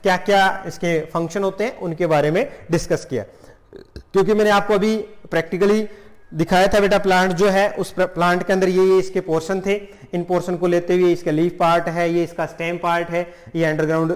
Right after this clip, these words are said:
root है। जैसे root देखें तो बेटा अलग-अलग plant की अलग-अलग होती है। जैसे हमने एक कोई grass plant था इसके अंदर, उसके अंदर देखा तो उसके अंदर क्या होती है बेटा? underground portion था, एक हेयर लाइक structure develop हुई, उसको हमने क्या बोला बेटा? root।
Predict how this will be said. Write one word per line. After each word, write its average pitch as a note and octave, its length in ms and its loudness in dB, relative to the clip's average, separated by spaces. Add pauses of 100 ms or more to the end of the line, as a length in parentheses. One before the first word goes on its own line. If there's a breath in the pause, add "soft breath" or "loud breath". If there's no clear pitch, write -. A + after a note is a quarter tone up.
(140)
root E3 260 0
है। - 400 -6
जैसे E3 180 -2
root F3 180 2
देखें F#3+ 320 0
तो G3 80 2
बेटा F#3 160 2
अलग-अलग F3 300 2
plant F3 300 0
की F3+ 60 0
अलग-अलग E3+ 320 0
होती E3+ 260 -2
है। F3+ 60 2
जैसे D#3 440 -6 (160 loud breath)
हमने F3 200 -2
एक F3 200 -6
कोई F3+ 120 2
grass D#3 320 2
plant E3 320 -2
था F#3+ 40 0
इसके F3+ 200 -4
अंदर, E3+ 120 -2
उसके E3 200 -4
अंदर E3 120 -4
देखा D#3+ 340 -2
तो - 360 -12
उसके F3 160 -8
अंदर F3 140 -2
क्या F3 140 -2
होती E3 200 -2
है E3+ 40 -2
बेटा? E3+ 140 -2
underground E3 500 -2
portion D#3+ 320 -6
था, D#3+ 460 -6
एक E3 160 -8
हेयर F#3+ 200 2
लाइक F3 220 0
structure F3 300 -6
develop D#3+ 360 -2
हुई, F#3+ 280 -2 (120)
उसको F3+ 220 -6
हमने E3 160 -2
क्या D3+ 180 0
बोला D3 220 0
बेटा? C#3 240 -2 (240)
root। B2+ 340 -4